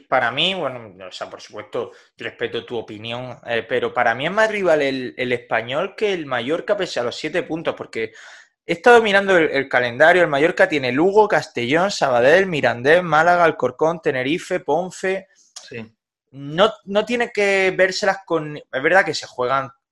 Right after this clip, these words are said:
Speaker 1: hay algunos que se juegan sus cosas, otros están en, en zona de nadie, pero no hay nadie de los de arriba.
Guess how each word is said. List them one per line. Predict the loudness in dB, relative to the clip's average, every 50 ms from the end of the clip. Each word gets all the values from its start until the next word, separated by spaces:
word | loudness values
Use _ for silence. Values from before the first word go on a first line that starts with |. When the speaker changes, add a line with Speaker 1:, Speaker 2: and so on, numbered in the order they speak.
| _ -12
Speaker 1:
hay | -10 -8 -6 -4 -4
algunos | -4 -2 -2 -4 -4 -4
que | -6 -8
se | -12 -12
juegan | -8 -4 -4 -4 -4
sus | -4 -8 -8 -2
cosas, | 0 2 2 2 2 4 4 6 4
otros | 4 2 -2 -6 -6 -6 -10 _ _ _ _ -18
están | -18 -10 _ -2 -2 -2 -2 -4
en, | -8 -12 -14 -20 -20 -14 -12 -12 -12 -10 -10
en | -12 -10
zona | -8 -6 -6 -6 -6
de | -6 -8 -6 -6 -4 0
nadie, | 2 2 2 2 2 -2 -4 -6 -12 -20 -20 -20 _ _
pero | 0 0 2 2
no | 2
hay | 2 2
nadie | 2 4 4 6 6
de | 6 6
los | 4 4 2
de | 2 2
arriba. | 2 0 -2 -6 -8 -10 -12 -14